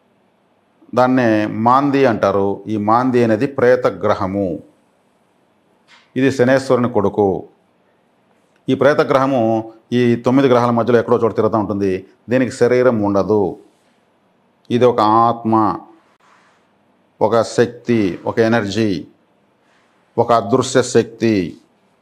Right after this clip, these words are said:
ఈ మాంది అనే గ్రహము ప్రేత కర్మను సూచిస్తుంది. అంటే మన వంశంలో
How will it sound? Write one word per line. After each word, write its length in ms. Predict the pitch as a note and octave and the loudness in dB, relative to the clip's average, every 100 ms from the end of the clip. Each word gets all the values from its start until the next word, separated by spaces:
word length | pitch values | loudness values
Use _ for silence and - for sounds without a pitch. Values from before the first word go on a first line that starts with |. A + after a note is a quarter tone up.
| _ - | _ -8
ఈ 80 | A2+ | -4
మాంది 440 | G#2+ A#2+ C#3 C3+ C3+ | 0 2 2 2 0
అనే 140 | B2 | 0
గ్రహము 460 | A2+ G#2+ A#2 A#2 G2 F#2+ A2+ _ _ _ _ _ _ _ _ _ D#3+ | 0 0 0 -2 -2 -4 -8 _ _ _ _ _ _ _ _ _ 0
ప్రేత 340 | C#3+ D#3 D#3 C#3+ | 2 2 0 -2
కర్మను 320 | B2 A#2+ A#2+ | 0 0 -2
సూచిస్తుంది. 560 | A#2 G#2+ G#2 - G2 F2+ - | -2 -4 -6 -8 -10 -8 -6
అంటే 260 | A2+ A2 C3+ D3 - G2+ G2+ | -4 0 0 0 -4 -6 -2
మన 160 | A2+ | 0
వంశంలో 640 | A2 A2+ A2+ A2+ G2+ F#2+ | 0 -2 -2 -4 -2 -2